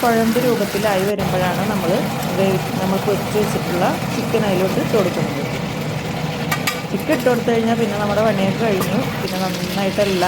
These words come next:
ഭാഗത്തേക്കും ഇളക്കി യോജിപ്പിച്ച് കൊടുക്കുക. ആ, നമ്മുടെ, ആ, ചിക്കൻ ലോലിപോപ്പ് റെഡിയാണ്. ഇതിൻ്റെ സൈഡിൽ നമുക്ക്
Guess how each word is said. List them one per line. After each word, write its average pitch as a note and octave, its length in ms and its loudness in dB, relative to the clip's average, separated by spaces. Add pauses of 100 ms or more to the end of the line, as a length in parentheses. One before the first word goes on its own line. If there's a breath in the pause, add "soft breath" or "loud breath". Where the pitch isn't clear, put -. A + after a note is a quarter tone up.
ഭാഗത്തേക്കും G3 540 0
ഇളക്കി E3+ 400 -4
യോജിപ്പിച്ച് F#3+ 460 -2
കൊടുക്കുക. F#3+ 300 0 (800)
ആ, F#3 40 0 (160)
നമ്മുടെ, F3+ 300 0 (460)
ആ, F3+ 40 -2 (480)
ചിക്കൻ F#3+ 320 -2
ലോലിപോപ്പ് F3 580 0
റെഡിയാണ്. F3 420 0 (200)
ഇതിൻ്റെ F3+ 320 0 (160)
സൈഡിൽ F#3 400 2 (300)
നമുക്ക് A3 300 0